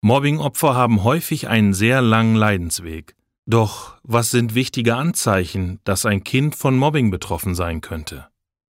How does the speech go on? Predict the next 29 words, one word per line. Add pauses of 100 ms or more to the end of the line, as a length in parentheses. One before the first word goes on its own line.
(140)
Das
betroffene
Kind
zieht
sich
mehr
und
mehr
in
sich
zurück (320)
und
empfindet
im
Alltag
weniger
Freude. (500)
Das
Kind
wirkt
teilnahmslos
und
lustlos (320)
und
hat
weniger
Selbstbewusstsein
als
zuvor.